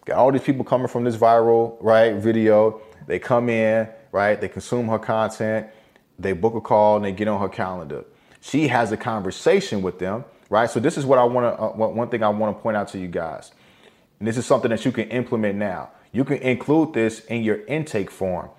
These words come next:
So when someone books a call, if you're using Acuity or Calendly, either or, if someone books a call, you know, you wanna get their email, their phone number, name, and, and stuff like that, and ask them what their goal, like, all of that stuff. But you, but what's a good thing, especially if Instagram is one of your,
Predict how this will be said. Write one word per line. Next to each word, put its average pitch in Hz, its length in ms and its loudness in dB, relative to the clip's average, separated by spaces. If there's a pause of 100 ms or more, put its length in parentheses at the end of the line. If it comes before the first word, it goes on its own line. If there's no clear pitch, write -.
So - 160 -4
when 104 160 -2
someone 139 400 0
books 131 220 -2
a 117 40 -2
call, 127 680 0
if 98 140 -8
you're 110 100 -2
using 101 340 -4 (100)
Acuity 127 640 -2
or 104 140 -6
Calendly, 123 640 -4
either 135 220 0
or, 113 400 0 (440)
if - 80 -18
someone 165 380 2
books 165 240 0
a 117 40 -2
call, 127 640 0 (180)
you 147 120 -2
know, 117 100 2
you 117 140 2
wanna 147 180 0
get 120 180 -2
their 113 180 2
email, 107 560 2
their 98 120 -2
phone 104 360 -2
number, 104 260 -2
name, 104 600 -2
and, 92 180 -10
and 92 100 -12
stuff 104 300 -4
like 95 220 -2
that, 104 260 2
and 87 160 -8
ask - 320 -10
them 101 140 -6
what 101 160 -6
their 98 100 -2
goal, 98 260 0
like, 101 180 -4
all 120 200 2
of 104 80 2
that 98 100 -2
stuff. 90 300 -6
But 95 160 -8
you, 110 100 -4
but 92 220 -2
what's 113 240 -2
a 104 60 -4
good 117 240 -2
thing, 110 200 -2
especially 113 380 -4
if - 160 -6
Instagram 113 500 -2
is 95 100 -6
one 107 160 -2
of 107 80 -2
your, 98 280 0